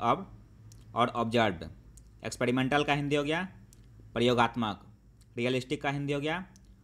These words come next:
वास्तविक या यथार्थवादी, प्रैग्मेटिक का हिंदी हो गया व्यवहारिक,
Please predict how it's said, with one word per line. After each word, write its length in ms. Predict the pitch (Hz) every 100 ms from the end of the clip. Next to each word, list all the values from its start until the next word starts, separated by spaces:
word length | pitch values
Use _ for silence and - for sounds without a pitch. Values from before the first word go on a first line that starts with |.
| - - 113
वास्तविक 480 | 120 - 143 151
या 120 | 120 139
यथार्थवादी, 720 | 123 - 123 120 104 95 90 78 - - - - _ - -
प्रैग्मेटिक 500 | 120 120 127 127 143
का 80 | 147
हिंदी 220 | 143 143
हो 60 | 143
गया 160 | 156
व्यवहारिक, 680 | 135 120 117 110 110 107 -